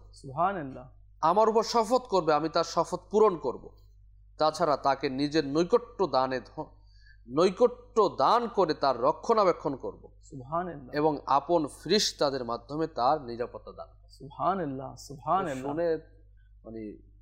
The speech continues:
Speaker 2: যে শুনবে, তার যে পড়বে, শুনবে, শুনেই কত মজা আসতেছে, তাই না?
Speaker 1: সুবহানাল্লাহ।
Speaker 2: মজা লাগতেছে, দিল খুশি হচ্ছে
Speaker 1: সুবহানাল্লাহ, সুবহানাল্লাহ।
Speaker 2: যে আল্লাহ পাক এত, এত, এত তো ওয়াদা করেছেন। কত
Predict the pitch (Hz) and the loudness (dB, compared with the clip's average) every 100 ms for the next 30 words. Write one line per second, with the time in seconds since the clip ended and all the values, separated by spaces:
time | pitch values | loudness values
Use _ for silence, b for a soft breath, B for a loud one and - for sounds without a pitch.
0 | - - - - - - - - 127 131 | -20 -20 -20 -20 -20 -20 -20 -8 -6 -6
1 | - 151 160 151 147 139 117 - - - | -4 -4 0 2 4 2 0 -8 -20 -16
2 | 123 123 143 143 131 127 - 147 147 123 | -12 -6 0 0 0 -4 -4 -4 -2 -2
3 | 107 b b b - - 160 190 180 135 | -6 b b b -8 0 4 4 4 0
4 | 120 120 131 110 101 98 107 180 151 139 | -2 0 0 0 -8 -12 -12 -10 -10 -4
5 | 170 170 143 127 117 113 107 - 113 123 | -2 -2 -8 -6 -4 -2 -4 -8 -8 -8
6 | 127 139 131 160 160 135 135 139 - 135 | -6 -6 -4 -4 -4 -6 -10 -12 -14 -14
7 | - 143 147 120 110 110 127 123 120 190 | -10 -10 -2 -2 -2 -2 -2 -4 -2 0
8 | 175 165 131 - 180 180 131 127 113 98 | 0 0 -6 -6 -2 2 2 2 -2 -6
9 | 92 - - - - - - - - - | -12 -16 -20 -20 -20 -20 -20 -20 -20 -20
10 | - - - - - - - - 190 | -20 -20 -20 -20 -20 -20 -20 -2 0